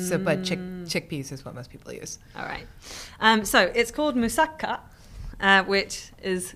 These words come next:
Speaker 2: you know, we f-, are familiar with from Greek cuisine, but it's kinda different, so forget about
Speaker 1: Mm.
Speaker 2: that. And the dish is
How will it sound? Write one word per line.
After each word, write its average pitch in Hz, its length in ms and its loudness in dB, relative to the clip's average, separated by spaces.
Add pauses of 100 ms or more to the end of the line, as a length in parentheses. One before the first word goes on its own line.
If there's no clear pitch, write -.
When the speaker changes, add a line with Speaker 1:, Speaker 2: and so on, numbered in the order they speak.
(120)
Speaker 2:
you 247 140 0
know, 220 180 2
we 196 220 0
f-, - 140 -6
are 196 140 2
familiar 208 440 4
with 185 240 0
from 175 160 -4
Greek 269 300 -2
cuisine, 170 400 -2
but 170 100 -4
it's - 200 -8
kinda 175 220 -8
different, - 340 -14
so - 260 -14
forget - 180 -4
about - 200 -6
Speaker 1:
Mm. - 20 -10
Speaker 2:
that. - 220 -8 (420)
And 226 420 4
the 226 60 -2
dish 311 280 -2
is 262 220 0